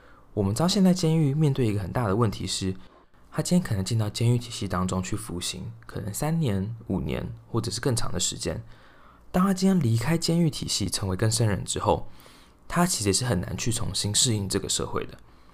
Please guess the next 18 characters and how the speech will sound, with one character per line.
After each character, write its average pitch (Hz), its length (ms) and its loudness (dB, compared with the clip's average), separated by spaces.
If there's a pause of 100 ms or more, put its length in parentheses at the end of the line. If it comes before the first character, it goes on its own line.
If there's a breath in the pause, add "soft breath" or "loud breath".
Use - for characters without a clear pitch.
(720 soft breath)
不 - 80 2
管 107 160 4
说 110 160 2
今 110 160 0
天 113 160 4
是 113 200 2
他 104 200 -6
个 113 140 -2
人 95 160 0
的 95 60 2
能 92 200 -2
力 104 140 -2
与 90 80 -4
社 104 180 0
会 107 140 0
的 120 80 -4
脱 80 220 -4
节， - 280 -8